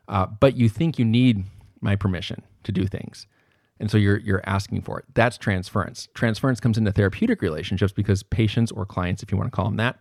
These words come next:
oftentimes assume that the therapist is somebody who has more power and authority than they actually have. And, and so the, the patient will frequently be seeking the therapist's permission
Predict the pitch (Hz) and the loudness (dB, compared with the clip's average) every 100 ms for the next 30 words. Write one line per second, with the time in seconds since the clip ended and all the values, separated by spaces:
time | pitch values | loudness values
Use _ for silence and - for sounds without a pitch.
0 | _ _ _ _ _ _ 143 147 - 101 | _ _ _ _ _ _ 4 4 4 0
1 | 98 98 98 - - 101 147 139 104 98 | 2 0 -2 -4 -8 -4 4 6 6 2
2 | _ _ _ - 104 104 98 196 170 101 | _ _ _ 2 2 2 4 6 6 4
3 | 90 87 - - - 98 104 101 104 95 | 0 -4 -6 -6 -2 0 2 2 0 2
4 | 107 107 101 104 95 - 113 123 135 143 | 2 2 0 0 -2 -2 -2 0 0 -2
5 | - 101 92 120 117 104 95 95 - 127 | -4 -4 -2 2 4 4 0 -2 0 0
6 | 131 135 160 - 160 120 95 120 95 - | 0 -4 -8 -4 -2 -2 -2 -2 -4 -6
7 | - _ _ _ _ _ 104 101 101 - | -20 _ _ _ _ _ 2 4 2 0
8 | 110 107 101 98 95 - - 101 - 147 | -2 0 2 4 2 0 -4 -4 -2 -2
9 | 123 - _ - 104 98 - 240 170 113 | -4 -8 _ -4 -2 -2 0 0 2 -2
10 | - 82 104 - _ _ - 113 - 160 | -2 -8 -8 -12 _ _ 2 2 2 -4
11 | 147 123 104 101 - _ _ _ - 101 | -4 -2 -2 -2 -6 _ _ _ 0 2
12 | 123 123 123 113 - - - 101 104 180 | 4 4 4 -2 -4 -6 0 2 4 2
13 | - 78 67 92 | 2 -2 -4 -6